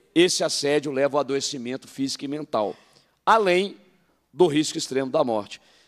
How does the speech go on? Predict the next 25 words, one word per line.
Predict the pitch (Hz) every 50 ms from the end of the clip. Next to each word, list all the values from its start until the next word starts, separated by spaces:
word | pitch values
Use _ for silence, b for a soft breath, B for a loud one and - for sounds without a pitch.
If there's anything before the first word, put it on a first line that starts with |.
| b b _ -
O | 123 139 160
comandante-geral | - - 190 175 160 143 127 151 160 - - 139 143 135 131
da | 135 135
P | - 120 117 120
M | 135 143 151
teve | - - 156 175 170 160 160
a | 147
ousadia | 160 202 220 233 226 165 - 185 156 123 113 - 113 135 147 151
e | 156
impetulância | 175 170 - 190 190 - - 190 156 160 185 202 - - 196 208 b b b b b b b b b b b _
de | 110 - 175 233
dizer | 220 262 254 185 139 160 165 156
aqui | - - 160
na | 170 175
comissão | - 196 196 220 - - 190 185 196 190 - - _ _ _ _ _ _ _ _ _ _ _ _ _ _ _ _
que, | - - 180 165 160 156 170 190 220 - - _ _ _ _ _ _ _ _ _ _ _
ah, | - 131 135 135 143 - 175
o | 170 -
conceito | - 170 185 175 - - - 214 214 247 - 190
de | 156 131
supremacia | - - 175 - 175 175 165 156 139 - - 165
de | 135 123
força | - - 147 170 156 -
estava | 156 - - 160 156 156
superado, | 151 - - 160 - 175 139 120 123 127 123 104 85